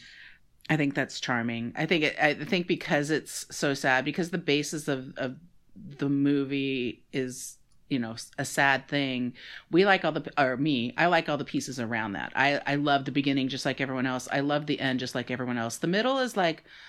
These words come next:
it's Lion King, you know, um, going on an adventure with Timon and Pumbaa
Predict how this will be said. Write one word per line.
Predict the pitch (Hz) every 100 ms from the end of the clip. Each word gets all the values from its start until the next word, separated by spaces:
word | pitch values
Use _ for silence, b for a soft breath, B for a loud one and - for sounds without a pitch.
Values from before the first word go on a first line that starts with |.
| B B _ _ - - - -
it's | 165 165
Lion | 165 185 165 123
King, | 135 73 80 117
you | -
know, | 147 117 113 151 -
um, | 139 120 110 123 -
going | 139 143
on | 151 147
an |
adventure | 151 196 208 143
with | 123 123
Timon | - 123 135
and | 156 165 170
Pumbaa | 202 196 147 117 110